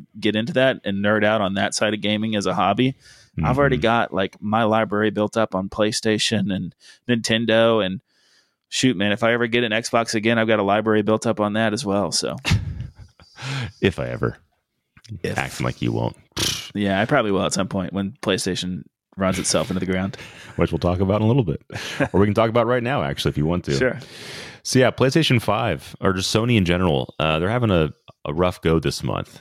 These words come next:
Speaker 2: They basically had a, a board meeting or an investor call or something like that where one of the, the execs came out basically and said, "Hey, PlayStation's in its latter life cycle,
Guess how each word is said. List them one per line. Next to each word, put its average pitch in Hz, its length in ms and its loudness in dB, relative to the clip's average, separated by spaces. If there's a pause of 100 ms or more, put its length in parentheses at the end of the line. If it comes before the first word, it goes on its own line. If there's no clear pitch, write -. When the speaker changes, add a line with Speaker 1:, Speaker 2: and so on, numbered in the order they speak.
Speaker 2:
They 80 440 2
basically 87 340 0
had 82 200 0
a, 69 340 2 (180)
a 73 80 0
board 87 320 2 (220)
meeting 90 420 2
or 73 140 4
an 67 160 0
investor 87 400 0
call 85 520 0 (400)
or - 40 -8
something 82 260 0
like 78 200 0
that 78 240 0
where 73 400 2 (240)
one 98 140 2
of 98 100 2
the, 85 160 2 (200)
the 87 100 2
execs 78 400 0
came 76 240 -2
out 76 220 -2
basically 76 380 0
and 71 120 -2
said, 71 220 0
"Hey, 80 100 0
PlayStation's 85 580 0
in 69 80 -2
its 69 140 -6
latter 71 320 -2
life 69 260 -2
cycle, 71 460 -4